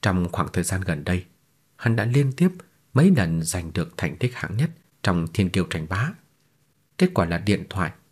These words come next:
cũng không hề nhắc nhở nâng cấp hoặc là có phần mềm cập nhật gì mới. Điều này không giống lắm với trước đây. Chẳng lẽ là phải đợi đến khi toàn bộ cuộc thi Thiên Kiêu tranh bá kết thúc mới có phần thưởng sao? Hắn mở WeChat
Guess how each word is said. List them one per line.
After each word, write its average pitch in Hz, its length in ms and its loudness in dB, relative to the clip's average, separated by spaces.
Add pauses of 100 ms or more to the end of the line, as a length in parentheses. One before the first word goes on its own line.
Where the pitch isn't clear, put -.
cũng 117 300 4
không 104 160 2
hề 92 120 -2
nhắc 110 240 0
nhở 95 240 2
nâng 90 220 -2
cấp 156 200 0 (400)
hoặc 113 220 0
là 101 260 0 (100)
có 175 160 2
phần 87 180 0
mềm 80 240 0
cập - 260 -2
nhật 92 180 -4
gì 90 120 2
mới. 117 280 2 (1200)
Điều 120 160 6
này 110 160 2
không 135 160 4
giống 131 320 2
lắm 131 260 0
với 135 120 4
trước 160 240 0
đây. 101 140 0 (1080)
Chẳng 117 180 2
lẽ 117 100 2
là 113 140 2
phải 85 220 -2
đợi 82 240 0 (460)
đến 113 140 4
khi 107 100 2
toàn 85 380 -2
bộ 85 300 0
cuộc 85 220 0
thi 87 360 0
Thiên 92 160 -2
Kiêu 92 220 -2
tranh 85 180 -4
bá 87 120 -2
kết 143 260 -4
thúc 185 180 2 (420)
mới 101 320 4
có 113 80 2
phần 85 240 -2
thưởng 78 220 -2
sao? 98 260 -6 (1400)
Hắn 170 200 6
mở 90 180 4
WeChat 107 360 2